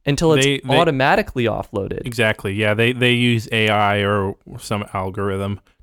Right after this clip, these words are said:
Speaker 2: to determine, "Hey, you're probably not gonna use this video again, so let's, uh, get it off your computer, and then you can choose to download it when you want."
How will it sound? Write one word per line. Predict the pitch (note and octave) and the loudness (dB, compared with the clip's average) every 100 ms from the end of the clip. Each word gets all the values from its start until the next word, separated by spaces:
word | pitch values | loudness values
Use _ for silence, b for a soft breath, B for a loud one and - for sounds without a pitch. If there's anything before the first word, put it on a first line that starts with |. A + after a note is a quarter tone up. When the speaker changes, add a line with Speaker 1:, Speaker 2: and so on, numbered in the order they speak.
| - | -8
Speaker 2:
to | A2 | -6
determine, | A#2 A2 A#2 A2 G#2+ | -4 -2 0 -2 -2
"Hey, | E3 B2 G#2 | -2 0 0
you're | G#2 A2+ | -2 -2
probably | - E3 D#3 | -2 -2 0
not | D3 | 0
gonna | C#3 | 0
use | B2 B2 A#2 | 0 0 -2
this | A2 - | -4 -4
video | A#2 A2 G2+ | 0 2 2
again, | G2 G2 G2+ | 0 -2 -4
so | - A2 | -4 -2
let's, | A2+ - - b b b - | -4 -6 -20 b b b -10
uh, | G2+ F#2+ | -6 -6
get | A2+ B2 | -2 0
it | A#2+ | 2
off | G#2+ A2 - | 2 0 -4
your | A2 | -10
computer, | A2 - A#2+ A2+ G#2+ | -8 -6 -2 0 0
and | G#2 | 0
then | G#2 G#2 | -2 -4
you | |
can | G2+ G#2+ G#2 | -4 -6 -6
choose | - G#2 - | -8 -8 -8
to | |
download | G2 G#2 G2 G2+ G2 | -6 -4 -2 -4 -6
it | - | -6
when | G#2+ | -6
you | G2+ G#2 | -4 -2
want." | A2 G#2 - | -2 -2 -6